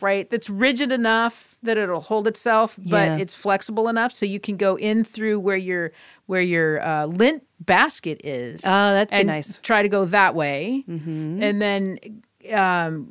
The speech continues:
Speaker 1: going through the other side, where it comes out of the house, go in that way.
Speaker 2: That's what I'm asking.
Speaker 1: Right.
Speaker 2: So we
Speaker 1: So
Speaker 2: can
Speaker 1: loosen, and you're gonna loosen that up. And once you loosen that up and the dryer starts out again, it's gonna blow that stuff out.
Speaker 2: Okay, so you're worried about the stuff that's accumulated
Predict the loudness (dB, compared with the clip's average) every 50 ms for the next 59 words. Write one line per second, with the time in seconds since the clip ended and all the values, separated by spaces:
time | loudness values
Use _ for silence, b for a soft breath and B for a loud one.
0 | -6 -2 0 2 2 2 2 2 0 -2 -4 -6 -4 -2 -2 0 0 -2 -2 0
1 | 0 0 0 0 -2 -4 -6 -8 -10 -10 -8 -4 -2 0 0 0 0 -2 0 2
2 | 2 2 2 0 0 0 -2 -2 -2 -2 -6 -6 -2 0 0 2 2 2 2 0
3 | 0 2 2 0 0 0 -4 -10 -14 -14 -16 -16 -14 -14 -14 -14 _ _ 2 4
4 | 4 4 4 4 4 4 4 4 6 6 6 6 4 2 0 2 4 4 6 6
5 | 4 4 2 2 2 2 2 0 -2 0 2 2 2 2 2 2 2 2 2 2
6 | 2 0 0 0 0 2 2 2 2 0 0 -2 0 2 0 0 2 2 2 2
7 | 2 0 -2 -2 -2 0 0 2 2 2 2 2 2 0 -2 -4 -4 -4 -2 2
8 | 2 4 4 4 2 0 -2 -2 0 0 0 0 0 0 0 0 0 -2 -6 -8
9 | -10 -12 -14 -16 -8 -6 -4 -4 -2 -2 -2 -2 -2 -4 -6 -6 -2 0 2 2
10 | 2 2 0 -2 -4 -6 -8 -8 -8 -6 -8 -8 -8 -10 -14 -18 -20 _ _ _
11 | _ _ _ _ _ 0 0 2 2 2 0 2 2 2 2 4 4 4 4 4
12 | 4 4 2 2 0 -4 -4 -4 -4 -2 -4 -6 -8 -10 -8 -6 -4 -2 2 2
13 | 4 4 4